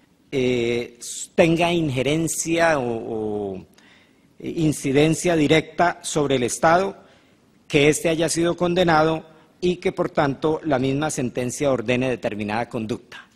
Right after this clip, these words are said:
No voy a asumir, desde luego, ese rol como lo he defendido allá en la Corte Constitucional. ¿Por qué? Porque esta Corte le ha dado una importancia jurídica superior a la expresada por esos operadores jurídicos.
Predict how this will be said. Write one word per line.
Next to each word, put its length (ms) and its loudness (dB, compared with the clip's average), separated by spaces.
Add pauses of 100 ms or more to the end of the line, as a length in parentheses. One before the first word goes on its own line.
(140)
No 360 -2
voy 420 -8
a 120 -4
asumir, 360 -6
desde 240 -6
luego, 380 -6 (340)
ese 260 0
rol 440 4 (240)
como 200 -4
lo 100 0
he 40 2
defendido 400 -2
allá 160 -2
en 60 -4
la 80 -4
Corte 260 -6
Constitucional. 720 -2 (500)
¿Por 220 -2
qué? 200 2
Porque 640 -6 (400)
esta 240 -2
Corte 600 -2 (340)
le 160 0
ha 160 6
dado 300 4
una 160 0
importancia 640 -6
jurídica 460 -2
superior 640 -2 (560)
a 100 2
la 100 2
expresada 720 -2
por 160 -4
esos 360 -8
operadores 520 -4
jurídicos. 720 -10